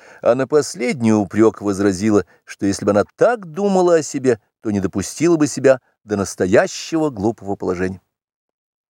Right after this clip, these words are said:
Во всё это время великий князь поодаль шептался с графом Шуваловым. Уверенный, что Екатерине не выздороветь, он на радостях в этот самый день дал своей Воронцовой слово жениться на ней,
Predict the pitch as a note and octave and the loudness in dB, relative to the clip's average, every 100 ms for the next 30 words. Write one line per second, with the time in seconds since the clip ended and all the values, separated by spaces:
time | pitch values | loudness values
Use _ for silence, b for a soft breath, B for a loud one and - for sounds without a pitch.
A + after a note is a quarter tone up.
0 | _ _ _ A2+ F3 - - C#4 A3 A#2+ | _ _ _ 2 2 2 -4 4 6 4
1 | - A2 G#2 A2+ G#2+ G2+ G#2+ C#3 A#3 - | 2 0 4 4 4 2 0 -4 -4 0
2 | G#2 G#2+ G#2+ A2+ A2 - - G#2 G#2+ G#2+ | 0 4 6 6 6 0 -4 2 2 2
3 | G2 A#2 G2 A2 G#2+ - G2 F#2 D3 - | -2 -4 0 0 0 -2 -8 -2 -2 -2
4 | G2+ - F2 F#2+ G2 F#2+ F#2+ F#2+ - b | -12 -8 0 4 4 4 2 -2 -8 b
5 | b b b - A2 G#2+ C3 B2 A2 G#2 | b b b -6 0 4 6 4 2 0
6 | - G#2+ G#2 - A2+ A2 G#2 G2 G2 G#2 | 0 0 0 -2 2 4 4 4 4 2
7 | F#3+ G#3+ D#3 F3 E3+ - B B B A#2 | 0 -2 -2 -2 -2 -4 B B B 2
8 | A#2+ A#2+ B2+ C3+ D3 A#2+ G#2+ - A2 - | 2 4 4 6 4 4 -2 -4 -6 -4
9 | - A3 A3 G3 - G3 F#3+ F3+ D3+ C3 | 0 2 2 -4 0 0 0 -6 -4 0
10 | B2 G2 F#2 A2 G#2 - G#2 G2+ G2+ G2 | 2 2 6 6 6 0 0 2 4 4
11 | G2 - A2 G2 F#2 - G#2 G2 F#2 E2+ | 2 0 0 2 -2 2 2 4 2 2
12 | F#2+ G2 G#3 A3 - F3+ E3+ D#3 B2+ | 2 2 2 -2 -2 0 2 2 -2